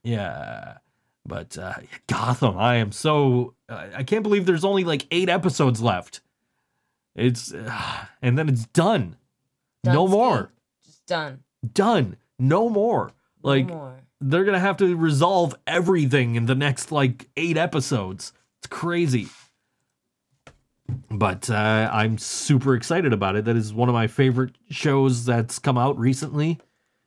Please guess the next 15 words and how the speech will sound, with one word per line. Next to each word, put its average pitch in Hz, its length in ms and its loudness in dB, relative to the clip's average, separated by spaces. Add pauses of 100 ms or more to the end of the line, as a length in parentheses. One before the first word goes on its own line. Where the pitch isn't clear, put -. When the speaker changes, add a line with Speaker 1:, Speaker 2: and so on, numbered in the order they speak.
(120)
Speaker 1:
You, 110 100 2
you 104 340 -2
know, 113 140 2
I 117 140 4
got 120 120 2
my, 110 200 0
uh, 107 360 2
my 107 300 -2
Oswald 120 500 2
Cobblepot 120 540 2
up 120 160 -2
there 127 220 0
on 120 160 0
the 110 80 0
Speaker 2:
Yeah. 104 420 -2